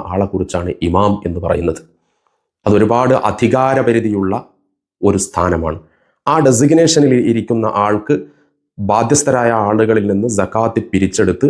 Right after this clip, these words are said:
അവകാശികളിലേക്ക് എത്തിച്ചു കൊടുക്കാം. രണ്ടാമത്തെ ഒരു രൂപം അതാണ്. അങ്ങനെ ഒരു സിസ്റ്റം നമ്മുടെ രാജ്യത്തിലില്ല. ഇസ്ലാമിക ഗവൺമെന്റ് അല്ലാത്തതുകൊണ്ടും ഈ പറയപ്പെട്ടിട്ടുള്ള നിബന്ധനകൾക്ക് വിധേയരായ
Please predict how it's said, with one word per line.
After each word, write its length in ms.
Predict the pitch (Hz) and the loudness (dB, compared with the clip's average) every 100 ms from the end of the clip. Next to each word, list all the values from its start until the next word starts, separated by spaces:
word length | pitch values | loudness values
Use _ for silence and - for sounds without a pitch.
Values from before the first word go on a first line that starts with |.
| - | 0
അവകാശികളിലേക്ക് 800 | 95 98 104 101 98 92 87 - | 0 2 0 0 0 0 0 -2
എത്തിച്ചു 280 | 90 107 87 | -4 -6 -4
കൊടുക്കാം. 320 | 76 - - _ _ _ - | -6 -8 -14 _ _ _ -6
രണ്ടാമത്തെ 520 | 92 95 104 101 107 147 - _ | -2 0 2 0 0 -4 -10 _
ഒരു 160 | 98 98 - | -2 0 0
രൂപം 320 | 95 90 92 | 0 0 0
അതാണ്. 280 | 80 80 78 - _ _ _ _ _ _ - | 0 -2 -4 -14 _ _ _ _ _ _ -6
അങ്ങനെ 320 | 104 113 135 | 2 4 4
ഒരു 120 | 117 104 | 4 2
സിസ്റ്റം 320 | - - 90 | -2 -4 -4
നമ്മുടെ 260 | 90 87 95 | -4 -4 -6
രാജ്യത്തിലില്ല. 560 | 85 82 82 82 80 - - _ _ _ - | -6 -8 -8 -6 -6 -8 -14 _ _ _ -4
ഇസ്ലാമിക 400 | - 110 110 110 | -2 2 2 2
ഗവൺമെന്റ് 420 | 98 101 107 101 | 2 2 2 2
അല്ലാത്തതുകൊണ്ടും 680 | 95 98 95 90 85 82 95 - _ _ _ _ - | 2 0 0 -2 -2 -4 -6 -6 _ _ _ _ 2
ഈ 100 | 143 143 | 2 2
പറയപ്പെട്ടിട്ടുള്ള 840 | 117 135 156 151 - 127 127 123 151 - | 0 0 0 0 -2 -2 0 2 0 -4
നിബന്ധനകൾക്ക് 680 | 117 110 127 131 123 120 120 | -4 0 2 4 4 2 2
വിധേയരായ 540 | 110 101 120 113 107 | 0 2 2 2 2